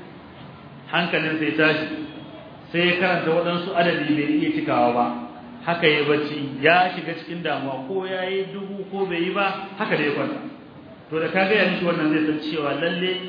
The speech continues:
bai gaya wa kowa a duniya cewa ya yi alƙawarin zai yi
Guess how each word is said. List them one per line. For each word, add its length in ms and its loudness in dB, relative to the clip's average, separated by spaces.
bai 240 4
gaya 220 8
wa 140 6
kowa 300 6
a 160 4
duniya 440 0
cewa 260 4
ya 80 8
yi 120 6
alƙawarin 600 2
zai 160 4
yi 120 6